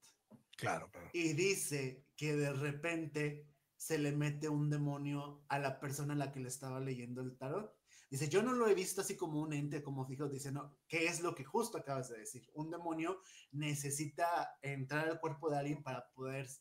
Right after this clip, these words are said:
Speaker 2: para poder ser material, por decirlo así".
Speaker 1: Exactamente, sí.
Speaker 2: Entonces, yo le dije, "Oye, ¿y qué hiciste?". Dice, "Pues nada", dice, "se empezó a burlar de mí, me dijo que era una de las siete legiones de quién sabe qué", <laughs> así lo dice ella,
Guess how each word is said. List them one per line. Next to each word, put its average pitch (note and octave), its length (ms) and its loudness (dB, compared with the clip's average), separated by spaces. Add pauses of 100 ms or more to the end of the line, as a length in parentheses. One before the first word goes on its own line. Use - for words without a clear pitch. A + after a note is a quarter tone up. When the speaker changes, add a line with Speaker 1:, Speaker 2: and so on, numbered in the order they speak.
(120)
Speaker 2:
para C3 260 -6
poder C3+ 280 -4
ser D3 240 -2
material, D3 540 0
por B2 140 -14
decirlo A#2+ 320 -6
así". B2+ 120 2
Speaker 1:
Exactamente, B2 640 2
sí. - 240 0 (800)
Speaker 2:
Entonces, E3 1000 2
yo E3 180 2
le E3+ 100 2
dije, D#3 480 0
"Oye, E3 240 0
¿y D3 160 -2
qué F#3 120 4
hiciste?". F#3+ 380 0
Dice, C#3+ 220 0
"Pues C3 260 -8
nada", D3 300 2
dice, A3 220 -4
"se D3 80 -2
empezó C#3 340 -4
a D3 40 -2
burlar D3 460 0
de C#3+ 100 -2
mí, F3+ 340 -2 (240)
me D3 140 -2
dijo D#3 220 0
que E3 80 -2
era E3 100 2
una E3+ 100 0
de D#3 80 2
las C3+ 180 0
siete D#3+ 200 -4
legiones D3+ 380 -2
de C#3 120 -2
quién D3+ 220 -2
sabe D3+ 240 -2
qué", D#3 100 -2
<laughs> - 180 0
así E3 240 4
lo D#3+ 140 6
dice D3+ 380 4
ella, D#3+ 260 2